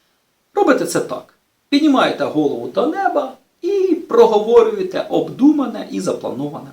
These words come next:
вами. Я розумію, що підсвідомість є програма, яка видимо і невидимо управляє мною. І щоб мати в житті потрібний свій результат,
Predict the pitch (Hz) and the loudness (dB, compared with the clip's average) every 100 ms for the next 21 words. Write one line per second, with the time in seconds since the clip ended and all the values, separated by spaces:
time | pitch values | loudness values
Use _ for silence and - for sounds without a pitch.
0 | - - - _ _ _ _ _ _ _ | -16 -16 -16 _ _ _ _ _ _ _
1 | _ 120 185 262 - - - 180 185 170 | _ 0 6 6 4 -2 -4 -2 -2 -2
2 | 165 143 101 95 _ _ _ - - 170 | -2 -4 -6 -12 _ _ _ -14 -6 -2
3 | 180 - 101 - - 165 - 143 139 185 | 0 -2 -4 -14 -16 -10 -8 -8 -6 -2
4 | 226 202 - - _ _ 131 170 - 160 | -2 -2 -10 -20 _ _ -4 -2 0 -2
5 | 143 139 147 156 131 - - _ _ _ | 0 -4 -4 -4 -6 -10 -18 _ _ _
6 | _ _ 123 180 - 160 147 202 226 131 | _ _ -6 -2 0 0 0 -2 -2 -4
7 | - - 170 147 147 120 147 175 135 113 | -6 -8 -6 -2 0 2 2 2 0 -2
8 | - - - 104 104 107 101 95 - - | -8 -14 -10 -8 -8 -10 -12 -16 -20 -20
9 | _ _ _ _ _ _ _ _ _ 190 | _ _ _ _ _ _ _ _ _ -6
10 | - - - 202 254 - 165 151 170 - | -2 0 0 2 2 2 0 -2 -4 -8
11 | - 180 - 208 226 - 123 - _ - | -6 -4 -4 -4 -4 -4 -10 -12 _ -8
12 | - 131 185 185 123 110 127 127 139 127 | -8 -6 -4 -2 -2 -4 -6 -6 -4 -4
13 | 123 | -6